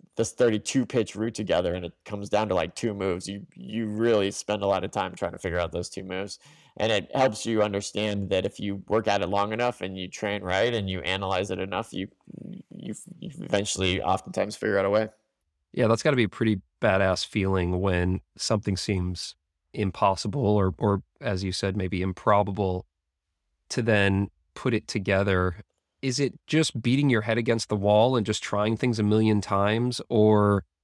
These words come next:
Speaker 2: is there a method that you've, that you feel you've kind of landed on that, that the rest of us can look at? Is there a bit of a formula to trying to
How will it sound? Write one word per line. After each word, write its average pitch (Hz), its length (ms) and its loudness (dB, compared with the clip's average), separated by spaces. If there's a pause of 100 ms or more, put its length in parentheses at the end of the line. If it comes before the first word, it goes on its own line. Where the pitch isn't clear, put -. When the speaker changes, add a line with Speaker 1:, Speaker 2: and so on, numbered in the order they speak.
(240)
Speaker 2:
is 123 240 2
there 104 560 6 (500)
a 117 80 2
method 113 600 2
that 104 180 0
you've, 104 480 4 (180)
that - 180 -4
you 110 140 0
feel 104 420 2
you've 95 220 -2
kind 98 300 0
of 92 200 -2
landed 98 440 0
on 95 320 0
that, 101 240 -2 (160)
that 107 260 -2
the 107 80 -2
rest 98 240 0
of 101 100 0
us 95 120 -4
can 98 160 -2
look 90 120 -2
at? 95 160 -2
Is 101 120 -2
there 113 100 4
a 107 60 4
bit 120 140 4
of 107 80 2
a 98 40 0
formula 117 680 4
to 127 100 -4
trying 110 540 2 (140)
to 104 460 2